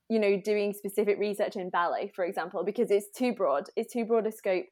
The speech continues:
But this definition is really useful for me because it's, it's actually the origins of why we can dance.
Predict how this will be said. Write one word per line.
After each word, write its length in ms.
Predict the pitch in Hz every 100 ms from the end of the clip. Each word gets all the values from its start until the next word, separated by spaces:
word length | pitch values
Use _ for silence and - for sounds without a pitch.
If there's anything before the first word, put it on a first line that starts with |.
| - - _ 202
But 260 | 202 185 - - - _
this 280 | 202 254 269
definition 520 | 247 240 220 220 226
is 160 | 214 202
really 260 | 214 214
useful 440 | 196 196 214 202 202
for 120 | 196
me 240 | 180 202
because 640 | 226 226 226 196 190 196 - _ _ _ _ _ -
it's, 300 | - - - 196 -
it's 180 | - 226
actually 320 | 247 247 254
the 140 | 226 -
origins 520 | 202 214 254 294 254
of 160 | 208
why 280 | 185 190 185
we 120 | 196
can 180 | 196 185
dance. 480 | 170 151 147 - -